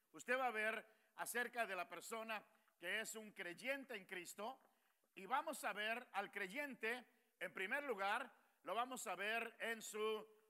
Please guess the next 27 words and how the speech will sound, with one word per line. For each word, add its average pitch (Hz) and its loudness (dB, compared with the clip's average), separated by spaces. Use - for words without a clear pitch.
posición. 226 -2
Posicionalmente, 220 -2
¿en 202 -8
dónde 320 0
está 240 0
el 208 -2
creyente 180 -4
en 165 -10
Cristo 156 -8
Jesús? 135 -12
Vamos 254 2
a 247 2
seguir 214 0
aventando 226 4
en 214 0
el 190 -2
libro 214 -2
y 147 -10
vamos 277 2
a 220 4
ver 226 0
este 214 -2
mismo 226 -6
creyente 208 -2
hablando 220 2
acerca 208 0
de 180 0